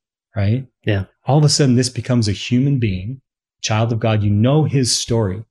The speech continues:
Speaker 1: You know why, much more clearly, why he's choosing to clean the building by himself instead of reaching out to others, right? And then at some level,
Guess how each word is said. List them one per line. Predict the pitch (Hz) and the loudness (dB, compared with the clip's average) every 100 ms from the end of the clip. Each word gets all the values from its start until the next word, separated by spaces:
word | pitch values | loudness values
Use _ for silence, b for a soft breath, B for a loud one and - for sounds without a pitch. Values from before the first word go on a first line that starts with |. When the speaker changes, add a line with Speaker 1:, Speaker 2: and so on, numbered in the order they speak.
| _ _ _ | _ _ _
Speaker 1:
You | 123 | 0
know | 127 147 143 | 2 2 2
why, | 110 110 139 143 113 104 | 0 0 0 2 2 0
much | 107 120 123 | 2 0 0
more | 127 113 | 0 -2
clearly, | - 123 113 98 | -2 -2 0 0
why | 92 110 120 | 0 0 0
he's | 113 110 | 0 -2
choosing | - 110 104 107 | -2 -2 0 -2
to | 98 | -2
clean | - 104 | -4 -2
the | 98 | -2
building | 98 98 117 123 | -2 -2 -2 -2
by | 98 | -4
himself | 92 90 - 98 104 - _ _ - | -4 -4 -4 -4 -6 -12 _ _ -4
instead | 107 113 113 | -2 2 2
of | 107 | 2
reaching | 101 101 | 0 0
out | 98 95 | -2 -2
to | 123 | -4
others, | 104 95 98 | -4 -2 -4
right? | 98 98 127 b b b | 0 0 -2 b b b
And | 123 131 | 0 2
then | 123 | 0
at | - | 0
some | 160 170 143 | 0 2 2
level, | 160 110 104 | 0 -2 -4